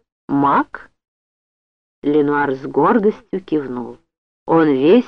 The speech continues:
преобразился. «Да, я маг», промолвил он. «Да, это я перенес вас сюда. Если природе не угодно открыть мне знания,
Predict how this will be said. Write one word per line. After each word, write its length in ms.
преобразился. 1000
«Да, 420
я 400
маг», 680
промолвил 640
он. 180
«Да, 420
это 240
я 360
перенес 500
вас 160
сюда. 280
Если 420
природе 720
не 160
угодно 580
открыть 680
мне 220
знания, 640